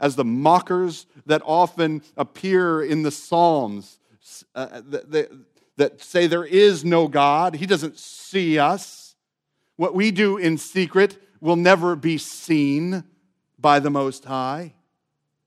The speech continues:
Or for those who are down and dejected, "The Lord does not see me.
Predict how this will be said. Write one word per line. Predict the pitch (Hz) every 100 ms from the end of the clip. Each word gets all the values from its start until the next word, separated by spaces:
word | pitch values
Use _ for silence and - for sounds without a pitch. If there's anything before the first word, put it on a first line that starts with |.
| _ _ _ _ _
Or | 120 127 131 147 127
for | 127
those | 131 131 -
who | 131
are | 123
down | 110 110 113 135 143
and | 113 110
dejected, | 117 113 110 117 - 147 143
"The |
Lord | 117 113 90
does | 90
not | 82 -
see | _ 85
me. | 80 98